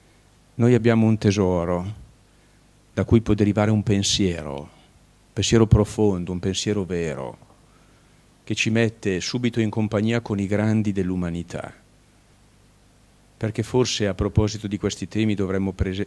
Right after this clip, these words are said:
do-, dovremmo per esempio interrogare più i poeti, no? Sulla morte dovremmo interrogare i poeti, non, non gli scienziati semplicemente.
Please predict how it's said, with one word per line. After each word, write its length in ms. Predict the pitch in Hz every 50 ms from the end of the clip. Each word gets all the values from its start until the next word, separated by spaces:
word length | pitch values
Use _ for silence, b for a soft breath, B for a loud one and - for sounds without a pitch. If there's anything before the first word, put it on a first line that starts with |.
| - 92 -
do-, 240 | - - 95 95 98
dovremmo 460 | 80 92 101 95 101 104 104 104 101
per 160 | - 101 95
esempio 320 | 95 92 101 104 101 - 104
interrogare 520 | 95 - 95 92 95 90 98 95 92 92
più 200 | 90 - - 92
i 80 | 90 85
poeti, 640 | - - 85 76 78 95 101 101 95 - - 85 -
no? 240 | - 92 107 120 - _ _ b b b b b b b b b
Sulla 280 | - - - 113 110 110
morte 480 | 107 107 101 95 92 87 95 - 92 82
dovremmo 260 | 101 95 98 101 98
interrogare 520 | 98 95 - 98 98 95 90 98 90 95
i 40 | 90
poeti, 800 | 90 - - 80 78 - 90 90 - - - - 80 95 - - _ _ _ _ _ _ _ _ _ _ _ _ _ _ _ _ _ _ _ _ _ _ _ _ _ _ _ _ _ _ _ _ _ _ _ _ _ _ _ _ _ _ _ _ _ _ _ _ _ _ _ _ _ _ _ _ _ _ _ _ _ _ _ _ _ _ _ -
non, 320 | 101 98 101 104 107 110
non 420 | 107 104 95 95 101 107 110 113
gli 140 | 107 104 101
scienziati 720 | 92 - 104 98 98 90 - 101 95 90 90 90 - 90
semplicemente. 1080 | 85 - 92 90 80 87 87 - - 87 85 80 78 80 - 78 - - - - - -